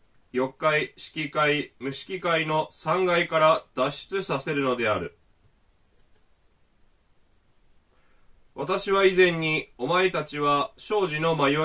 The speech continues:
いを超越した悟りの境地へと至ったのである、と説いたが、ただ生まれる死ぬを繰り返すことから抜け出したのであり、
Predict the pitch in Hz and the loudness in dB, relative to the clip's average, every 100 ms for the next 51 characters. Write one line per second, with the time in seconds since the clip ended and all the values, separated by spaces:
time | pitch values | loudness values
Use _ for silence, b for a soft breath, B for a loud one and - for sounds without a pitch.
0 | 151 139 139 143 - 156 151 147 143 - | 2 4 4 0 -6 -6 -6 -6 -10 -8
1 | 143 139 135 - - 139 175 180 185 185 | -4 -2 -4 -10 -12 -8 -4 0 2 2
2 | - 190 185 151 135 135 143 143 - 123 | 2 -2 0 -2 -4 -2 -2 -2 -6 -10
3 | 165 170 - 160 135 127 131 127 123 123 | -2 -2 -2 -4 -2 0 2 4 4 0
4 | - - 180 170 156 - 107 98 90 - | -4 -8 -6 -4 -4 -4 -6 -6 -8 -12
5 | _ _ _ _ _ _ - 180 165 156 | _ _ _ _ _ _ -4 0 4 4
6 | 156 - 131 156 175 170 160 165 170 - | 4 -2 -6 -2 0 0 0 -2 -4 -6
7 | 160 175 151 147 147 160 151 160 165 151 | -2 0 2 2 0 -6 -8 -2 -2 -4
8 | - 147 147 139 131 131 131 - - 127 | -6 -6 -6 -2 2 2 2 -2 -8 -6
9 | 175 175 175 - 156 131 131 139 127 131 | -2 0 0 -2 -2 0 0 2 2 0
10 | - | -4